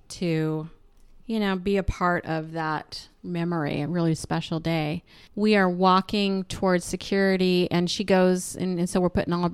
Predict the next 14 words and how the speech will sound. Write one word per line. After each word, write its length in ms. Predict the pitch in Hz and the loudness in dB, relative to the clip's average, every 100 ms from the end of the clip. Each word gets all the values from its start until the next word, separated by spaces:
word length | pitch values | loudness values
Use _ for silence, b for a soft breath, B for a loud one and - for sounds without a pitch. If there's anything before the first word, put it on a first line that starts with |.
| - | -2
all 180 | 175 | 0
our 120 | 170 170 | 2 2
bags 340 | 170 170 170 | 0 -2 -4
on 480 | - 165 165 165 165 | -4 -2 0 -2 -4
the 100 | 170 | -4
belt 300 | 170 165 165 | -2 0 -2
to 100 | - | -6
be 140 | 185 175 | -6 -6
scanned, 480 | - - 185 170 170 | -6 -6 -4 -4 -4
and 140 | 165 165 | -6 -4
she 140 | - | -6
puts 280 | 196 208 - | -6 -6 -4
hers 200 | 214 214 | -6 -4
down 380 | - 165 156 | -4 -4 -6